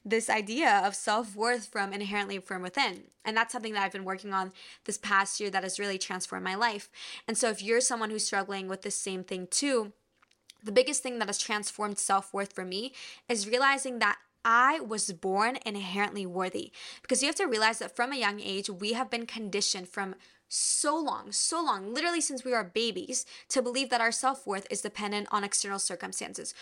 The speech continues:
on if somebody else loves us, if somebody else sees us worthy of, on how much money we make, on how successful we are,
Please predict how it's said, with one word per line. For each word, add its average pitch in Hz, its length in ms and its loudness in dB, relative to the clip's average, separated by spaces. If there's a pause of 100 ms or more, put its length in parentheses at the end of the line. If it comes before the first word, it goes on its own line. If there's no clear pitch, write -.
(220)
on 220 140 4
if 214 80 -2
somebody 226 400 0
else 214 240 2
loves 190 320 2
us, - 200 -6
if 202 120 -6
somebody 220 320 0
else 220 160 0
sees 185 240 -4
us - 160 -8
worthy 180 260 -6
of, 175 160 -8
on 208 140 2
how 202 240 -2
much 226 200 -2
money 254 220 -2
we 254 160 -2
make, 196 220 -4
on 196 100 -2
how 190 140 0
successful 269 560 0
we 277 120 0
are, 185 220 2